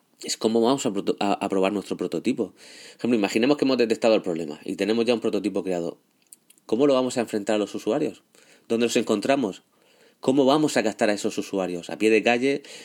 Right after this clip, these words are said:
¿Los vamos a visitar en sus oficinas? ¿Les vamos a mostrar nuestro prototipo? ¿Haremos una campaña en Instagram para llevar tráfico a una landing page? Es decir, tenemos que decidir cómo vamos a probar nuestra idea. Y cuando la estemos probando, ¿qué métricas van a validar nuestra hipótesis? Es decir, ¿qué tienen que hacer los usuarios para que se valide mi hipótesis?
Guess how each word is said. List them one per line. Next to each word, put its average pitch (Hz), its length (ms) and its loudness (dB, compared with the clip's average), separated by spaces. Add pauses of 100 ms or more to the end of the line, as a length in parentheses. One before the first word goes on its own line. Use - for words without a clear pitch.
¿Los 95 120 -2
vamos 110 260 0
a 110 40 2
visitar 104 300 2
en 107 60 2
sus 98 160 -8
oficinas? 107 500 -2
¿Les 98 80 2
vamos 101 220 -2
a 104 40 -2
mostrar 101 220 -2
nuestro 98 220 -4
prototipo? 101 640 -2 (340)
¿Haremos - 300 -2
una - 140 0
campaña 95 340 2
en 98 60 -2
Instagram 101 360 -2
para 98 140 2
llevar 98 240 2
tráfico 101 300 -4
a 98 40 0
una 95 120 -2
landing 95 260 -2
page? 120 220 2
Es - 420 -12
decir, - 220 -4
tenemos 117 320 0
que 117 160 4
decidir 107 580 0
cómo 107 300 -2
vamos 98 260 -2
a 98 60 -2
probar 92 260 -2
nuestra 85 240 -10
idea. 80 320 -16 (600)
Y 110 80 0
cuando 110 160 6
la 98 60 4
estemos 139 280 2
probando, 98 460 2 (100)
¿qué 120 160 2
métricas 120 460 2
van 104 100 0
a 104 60 2
validar 98 300 2
nuestra 101 200 -4
hipótesis? 110 560 -4 (220)
Es - 160 -10
decir, 120 120 2
¿qué 139 140 0
tienen 151 180 2
que 143 100 0
hacer 135 140 -2
los 127 140 0
usuarios 131 380 0
para 117 180 0
que 104 80 -2
se 107 120 -4
valide 117 300 2
mi 110 120 0
hipótesis? 90 640 -6